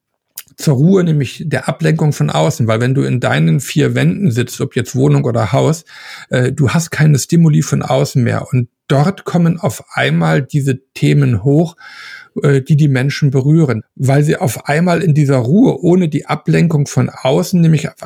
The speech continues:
einmal selber spüren, selber wahrnehmen, äh, was eigentlich so ihre eigene innere Stimme ist. Und,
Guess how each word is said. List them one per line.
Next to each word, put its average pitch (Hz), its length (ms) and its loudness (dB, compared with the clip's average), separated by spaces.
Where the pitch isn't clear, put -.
einmal 151 480 0
selber 139 600 0
spüren, 160 760 0
selber 135 600 0
wahrnehmen, 160 960 2
äh, 139 260 2
was 135 200 0
eigentlich 135 680 -2
so 135 100 0
ihre 123 360 0
eigene 139 300 0
innere 160 460 0
Stimme 113 560 -4
ist. - 600 -8
Und, 127 520 0